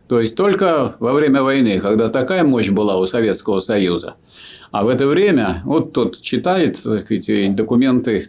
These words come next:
военные, и книги о войне, тот знает, или там читает, э, Сталина о войне,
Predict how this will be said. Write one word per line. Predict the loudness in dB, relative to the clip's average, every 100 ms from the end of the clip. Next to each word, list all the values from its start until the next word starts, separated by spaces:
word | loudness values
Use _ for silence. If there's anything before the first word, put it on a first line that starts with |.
| -6
военные, | -2 0 2 2 2 2 0
и |
книги | 0 2 2 2
о | 2
войне, | 2 2 2 2
тот | 0 0
знает, | 0 0 -2 -6 -12 _ -20 -20 _ _
или | 0 2 2 0
там | -2 -4
читает, | -4 -4 0 0 -2 -2
э, | -2 -2 -6 -10
Сталина | -18 -6 -2 0 0 0 0
о |
войне, | 0 2 2 0